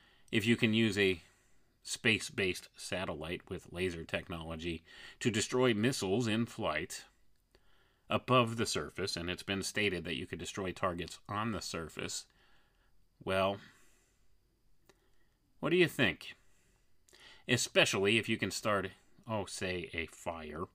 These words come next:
right as a windstorm is moving in, and then you go ahead and decide to do everything in your power to maximize the damage potential by mismanaging,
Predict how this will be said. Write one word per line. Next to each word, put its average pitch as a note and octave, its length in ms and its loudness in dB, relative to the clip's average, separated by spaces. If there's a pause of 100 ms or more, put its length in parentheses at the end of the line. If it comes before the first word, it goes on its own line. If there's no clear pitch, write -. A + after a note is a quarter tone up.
(1080)
right A2 240 4
as A2+ 140 2
a F#2+ 60 2
windstorm F#2 880 0
is E2 120 -6
moving E2+ 400 -4
in, D#2+ 300 -8 (540)
and B2 260 10
then C3 220 10
you B2 140 8
go A2 240 4
ahead G2 400 4
and E2 520 -4 (600)
decide F#2+ 580 -2
to F2 220 -4
do F2+ 240 -4
everything F#2 420 -4
in F2 60 -4
your D#2+ 140 -6
power F2 520 -2 (920)
to A#2 160 2
maximize G2 1120 0 (440)
the - 120 -8
damage F#2+ 460 -4
potential D#2+ 600 -10
by D#2 380 -8 (520)
mismanaging, G#2+ 1300 2